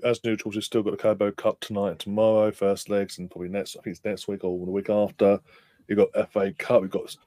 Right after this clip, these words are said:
Tottenham guaranteed not to win a trophy now this, this season. Then they've got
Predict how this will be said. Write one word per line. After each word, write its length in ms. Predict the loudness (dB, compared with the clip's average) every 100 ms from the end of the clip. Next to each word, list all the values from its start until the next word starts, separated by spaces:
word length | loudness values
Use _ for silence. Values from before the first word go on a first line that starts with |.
| -4
Tottenham 440 | -2 0 -2 -6 -8 _ _ 4
guaranteed 380 | 6 6 2 2
not 100 | 2
to 100 | 0
win 80 | 0
a 40 |
trophy 340 | 2 2 2
now 140 | 2 2
this, 240 | 0 -2 -8 -4
this 160 | -4
season. 420 | 0 2 2 0
Then 100 | -2
they've 80 | -2
got 120 | -4